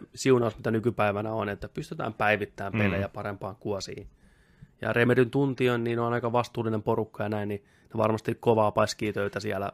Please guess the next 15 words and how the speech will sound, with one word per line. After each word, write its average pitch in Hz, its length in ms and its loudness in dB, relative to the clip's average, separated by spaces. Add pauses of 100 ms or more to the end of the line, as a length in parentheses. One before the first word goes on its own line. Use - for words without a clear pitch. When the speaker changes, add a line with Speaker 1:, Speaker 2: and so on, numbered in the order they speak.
Speaker 1:
sen 104 180 -8
suhteen. 98 420 -10
Speaker 2:
Joo, 104 300 6
ei 95 120 6
tää 92 220 4
sinne 107 280 0
varmaan 87 340 2
tullut 85 260 -2
yllätyksenä. 85 500 2
Speaker 1:
Ei, 127 220 8
kyllä 120 160 2
ne 127 80 4
tietää, 120 280 6
Speaker 2:
<laughs> 117 60 6
Niin, - 20 8